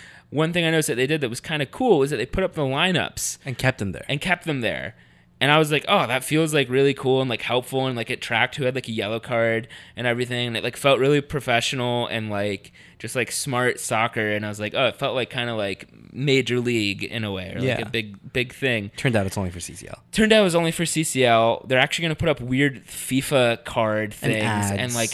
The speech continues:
Speaker 1: ads and, like, weird. It's, it's always, like, yeah, uh, you know, fun facts about, like, players and stuff. And it's like, you know,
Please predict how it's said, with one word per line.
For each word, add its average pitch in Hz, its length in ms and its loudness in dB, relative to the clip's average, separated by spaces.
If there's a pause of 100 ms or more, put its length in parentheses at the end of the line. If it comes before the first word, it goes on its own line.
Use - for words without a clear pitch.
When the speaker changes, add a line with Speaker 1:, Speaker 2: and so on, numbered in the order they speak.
Speaker 1:
ads 117 760 2
and, 117 240 -4
like, 110 460 -2 (260)
weird. 127 400 2
It's, 127 200 -2
it's 98 160 -8
always, 151 320 2
like, 131 460 -2 (160)
yeah, 104 380 -2 (120)
uh, 104 560 -2 (380)
you 113 160 -8
know, 95 300 -6
fun 139 340 -2
facts 107 580 0 (140)
about, 117 320 0
like, 110 240 -4
players 113 640 0
and 107 120 -8
stuff. 110 220 -8
And 117 100 -8
it's 110 140 -8
like, 113 220 -8 (1600)
you 147 160 -2
know, 110 260 -2